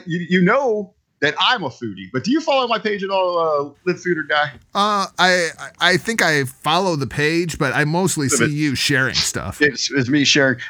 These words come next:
Speaker 1: Uh, well, of course, uh, with the Royal Rumble being in Phoenix, the, the culinary team over at Chase Field, they have introduced the Royal Rumble Burger, uh, for the, for this weekend. Uh, this is, it's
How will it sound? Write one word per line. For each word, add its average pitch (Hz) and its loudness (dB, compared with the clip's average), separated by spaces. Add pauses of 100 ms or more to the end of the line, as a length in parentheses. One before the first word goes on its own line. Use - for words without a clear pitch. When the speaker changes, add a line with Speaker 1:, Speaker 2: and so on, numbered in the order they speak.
Speaker 1:
Uh, 160 2
well, 214 2
of 143 -4
course, 180 -4
uh, 143 2 (140)
with 151 -8
the 139 -4
Royal 147 2
Rumble 131 -2
being 127 0
in 117 -4
Phoenix, 123 -2
the, 117 2
the 120 4
culinary 143 4
team 143 2
over 123 4
at 113 6
Chase 135 -2
Field, 123 0
they 127 4
have 110 2
introduced 131 -2
the 135 -4
Royal 127 4
Rumble 127 0
Burger, 131 2 (560)
uh, 113 4
for 120 -6
the, 107 -2
for 120 -6
this 117 -2
weekend. 104 0 (200)
Uh, 131 4
this 143 2
is, 131 2
it's 123 0